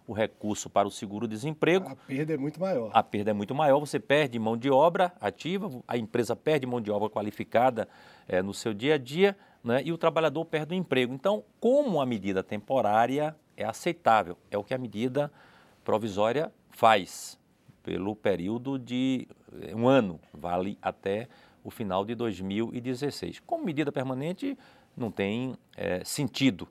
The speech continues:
Speaker 1: e não é eficiente. A realidade mostra que isso não é eficiente. Eh, eu acho que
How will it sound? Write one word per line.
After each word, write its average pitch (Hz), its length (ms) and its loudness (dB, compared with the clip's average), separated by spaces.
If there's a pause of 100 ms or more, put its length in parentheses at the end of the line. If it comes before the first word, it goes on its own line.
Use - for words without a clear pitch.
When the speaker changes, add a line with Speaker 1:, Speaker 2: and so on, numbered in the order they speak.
Speaker 1:
e 107 120 -6
não 113 200 0
é 143 180 4
eficiente. - 800 -4 (260)
A 80 60 -6
realidade 95 480 -2
mostra 107 580 2 (400)
que 98 160 -8
isso 120 360 -6
não 120 160 -2
é 107 240 0 (100)
eficiente. 131 760 -6 (420)
Eh, 104 480 4
eu 156 160 0
acho 127 260 2
que 160 320 -4